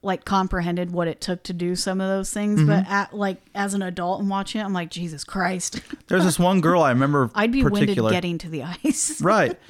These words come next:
Speaker 2: There's one girl I remember in particular. She could do, like, a one, one leg backflip.
Speaker 1: Oh, no.
Speaker 2: That shit was intense when I saw that live.
Speaker 1: Oh, and we'll talk about a special move that this movie has <laughs>
Speaker 2: Yeah.
Speaker 1: that I'm pretty sure can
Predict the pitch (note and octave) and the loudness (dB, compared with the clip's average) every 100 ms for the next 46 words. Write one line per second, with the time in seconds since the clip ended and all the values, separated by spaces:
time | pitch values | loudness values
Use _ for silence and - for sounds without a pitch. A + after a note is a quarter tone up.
0 | - - - D#3+ F3+ D3+ F3 G3 F3+ D#3+ | -20 -20 -4 0 2 2 2 4 4 4
1 | C#3 D3 D3+ C3+ A#2+ D3 - A#2 A2 C#3+ | 4 2 2 0 0 -2 0 -2 0 -2
2 | B2+ B2 C#3+ C3+ A2+ A#2 B2+ C#3 C3+ - | 0 2 2 2 2 2 4 2 0 -6
3 | - A#2+ C3 C3 C3+ B2+ A2+ A2+ A#2 - | -4 0 2 4 4 2 0 0 0 0
4 | F3 F#3 - - - _ _ _ _ _ | 0 2 0 -8 -10 _ _ _ _ _
5 | F3 F#3+ D4+ A#3 F#3 A#3+ D#3+ - F3 C3 | -8 -6 -4 -4 -4 -4 -2 0 2 2
6 | A#2+ G#2 - F#3+ G3+ E3 - A2+ A2 A#2+ | 2 -2 0 2 2 0 0 0 2 2
7 | G#2+ G2 - G2+ F2 F#2 - _ _ _ | 2 0 0 0 -2 -4 -10 _ _ _
8 | _ _ _ _ _ _ _ _ _ _ | _ _ _ _ _ _ _ _ _ _
9 | - G3+ G3 A3 A#3 A3+ G3 F#3+ E3+ - | -8 -6 -4 -4 -4 -6 -4 -4 -6 -8
10 | - F#3 - F#3 F#3 F3 F3 - E3+ F3 | -8 -6 -4 -4 -4 -4 -6 -8 -8 -6
11 | E3+ D#3 D#3+ E3+ F#3 - - B3+ - _ | -6 -6 -6 -6 -8 -10 -12 -14 -16 _
12 | _ _ _ _ - A#2 A2+ A#2 G#3 F#3+ | _ _ _ _ -8 -4 -2 -2 -2 -4
13 | F3+ A#3 G3+ F#3 G3+ F3+ - F3+ | -2 -2 -2 -4 -4 -6 -4 -6